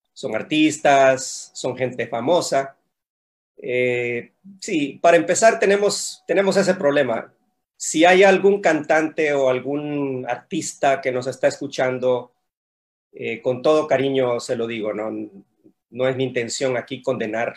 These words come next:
a nadie, no. Pero, eh, según tengo entendido,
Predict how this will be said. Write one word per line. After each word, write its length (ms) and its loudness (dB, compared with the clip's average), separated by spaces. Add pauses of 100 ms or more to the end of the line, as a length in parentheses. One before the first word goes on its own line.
(140)
a 80 -14
nadie, 360 -10
no. 220 -10 (480)
Pero, 480 -4 (920)
eh, 500 -10 (1120)
según 400 0
tengo 220 6
entendido, 680 2